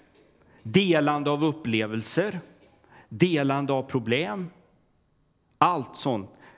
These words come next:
sker i den här gemensamma vandringen. Att de delar det med varandra. Det andra som jag tycker är så intressant, det är samtalet.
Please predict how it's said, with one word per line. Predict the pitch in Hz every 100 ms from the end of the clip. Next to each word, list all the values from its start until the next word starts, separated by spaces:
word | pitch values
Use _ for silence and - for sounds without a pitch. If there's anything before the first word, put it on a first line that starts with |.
| -
sker | - 127 110 101 - _ _ - - -
i | 117
den | 113 113
här | 107
gemensamma | 98 110 110 92 92 92 98 101
vandringen. | 120 110 92 104 98 110 _ _ _ - -
Att | -
de | - 110
delar | 92 123 104 92 104
det | 113
med | 104 92
varandra. | 98 104 - - - _ - - -
Det | -
andra | - 214 120 104 185 214 - _ _ _
som | - 135
jag | 127
tycker | 127 127
är | 123
så | 110
intressant, | 104 - 117 - 98 - - - - -
det | 160
är |
samtalet. | 135 - 170 151 90 - 90 90 147 175 -